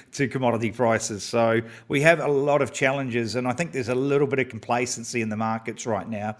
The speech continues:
about the downstream effects of this, uh, Ukraine-Russia conflict, but we haven't seen the end of this story.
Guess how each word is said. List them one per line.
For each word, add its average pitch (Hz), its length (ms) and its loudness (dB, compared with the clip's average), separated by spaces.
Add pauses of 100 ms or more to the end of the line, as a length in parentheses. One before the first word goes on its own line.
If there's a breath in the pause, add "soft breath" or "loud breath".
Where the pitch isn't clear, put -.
(440 loud breath)
about 127 280 4
the 120 80 -2
downstream 113 560 0
effects 110 380 -4
of 110 180 -6
this, 107 240 -4
uh, 107 320 0 (220 loud breath)
Ukraine-Russia 110 840 -2
conflict, 101 580 -4
but 104 260 -6
we 110 120 -4
haven't 113 340 0
seen 110 180 -2
the 107 160 -2
end 107 120 -4
of 92 100 -10
this 98 120 -8
story. 95 460 -4